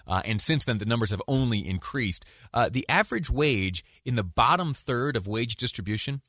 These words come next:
that's minimum wage workers and others, it's risen an average of two point three percent annually over the last three years.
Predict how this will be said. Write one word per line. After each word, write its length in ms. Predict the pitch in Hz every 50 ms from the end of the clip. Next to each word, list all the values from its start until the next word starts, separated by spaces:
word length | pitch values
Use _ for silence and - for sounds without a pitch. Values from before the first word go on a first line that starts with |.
| _ _ _ -
that's 160 | 101 - -
minimum 320 | 113 117 131 143 147 139
wage 240 | 139 135 139 123 120
workers 240 | 123 123 - 143 127
and 80 | 135 117
others, 200 | 107 107 101 - - - - _ _ _ -
it's 180 | 151 143 - -
risen 640 | 123 127 165 247 277 208 147 120 98 95 101 113 123 - _ _ _ _ _ _ _ _ _ _ _ _ _ _ -
an 100 | 139 156 -
average 360 | - 156 160 151 151 123 139
of 120 | 135 - -
two 260 | - - 226 233 208
point 360 | - - 190 180 180 175 -
three 280 | - - 151 175 165 160
percent 420 | - 151 135 - - 147 135 - -
annually 760 | - 160 180 220 240 220 185 127 107 101 92 90 101 113 113 _ _ _ _ _ _ _ _ _ _ -
over 160 | - 143 143 147
the 80 | 139
last 320 | 131 131 123 127 131 - -
three 200 | 120 139 139 131
years. 400 | 156 185 202 170 87 73 -